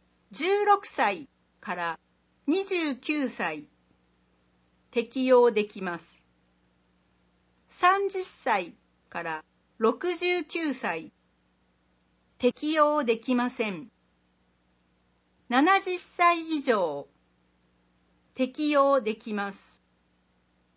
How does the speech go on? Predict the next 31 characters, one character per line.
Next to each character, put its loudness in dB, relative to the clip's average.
前 2
述 -4
の 4
区 -2
分 4
に -2
か -6
か 2
わ 4
ら -2
ず、 -14
控 2
除 4
が 0
適 -6
用 4
で 0
き -4
る -2
人、 -8
三 2
十 -4
歳 -4
か -6
ら -4
六 -6
十 -2
九 -4
歳 -6
の -8
人。 -10